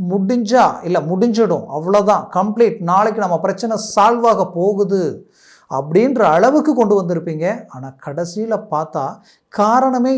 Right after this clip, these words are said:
இல்லாம அந்த விஷயம் இழுத்துக்கிட்டே வந்துகிட்டு இருக்கும். இதற்காக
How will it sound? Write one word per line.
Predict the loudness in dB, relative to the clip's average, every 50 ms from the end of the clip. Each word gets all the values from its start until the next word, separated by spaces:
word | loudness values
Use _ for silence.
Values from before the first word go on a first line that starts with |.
| -2 -2
இல்லாம | -4 -4 -4 -4 -4 -4
அந்த | -6 -6 -6 -6
விஷயம் | -6 -6 -6 -6 -6 -6 -6 -6 -8 -8 -8 -10 -8 -4 -4
இழுத்துக்கிட்டே | -2 -2 -4 -4 -4 -4 -2 -2 0 0 0 0 0 -2
வந்துகிட்டு | -6 -8 -12 -14 -14 -16 -18
இருக்கும். | -20 -20 -20 -20 _ _ _ _ _ _ _ _ _ -6
இதற்காக | -4 -4 0 4 4 4 4 2 0 0 0 0 -2